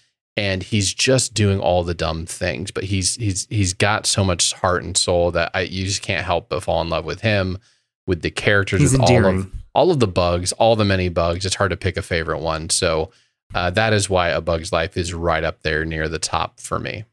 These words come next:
Speaker 2: My number five is also a Pixar film, uh, my number five is Finding Nemo.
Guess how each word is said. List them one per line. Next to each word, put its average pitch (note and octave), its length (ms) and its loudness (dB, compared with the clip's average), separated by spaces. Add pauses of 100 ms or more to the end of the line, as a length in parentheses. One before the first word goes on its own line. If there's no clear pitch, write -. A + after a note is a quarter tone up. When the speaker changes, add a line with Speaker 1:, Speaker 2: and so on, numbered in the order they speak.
(140)
Speaker 2:
My D3+ 760 8
number C#3 260 8
five A#2+ 380 4
is C#3 160 4 (140)
also F3 500 6
a C3 80 6
Pixar A2+ 500 4
film, A2 640 0 (340)
uh, B2 320 4
my C#3+ 320 6
number G#3 240 6
five F3 680 4 (100)
is D3+ 520 6
Finding C#3+ 960 4
Nemo. B2+ 720 4